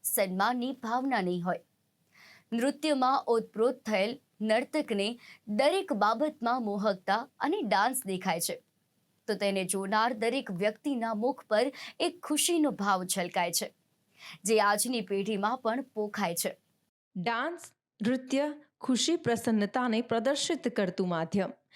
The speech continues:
Speaker 2: જેમાં દરેક વ્યક્તિની આવડત હોય તેવું જરૂરી નથી,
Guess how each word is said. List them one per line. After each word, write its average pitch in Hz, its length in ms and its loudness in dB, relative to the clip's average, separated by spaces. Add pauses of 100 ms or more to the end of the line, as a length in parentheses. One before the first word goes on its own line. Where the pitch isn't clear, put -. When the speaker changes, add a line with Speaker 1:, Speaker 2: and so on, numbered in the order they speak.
(220)
Speaker 2:
જેમાં 247 380 0
દરેક 254 380 2
વ્યક્તિની 220 440 2
આવડત 202 480 0
હોય 214 200 0
તેવું 302 260 0
જરૂરી 214 360 2
નથી, 170 360 -6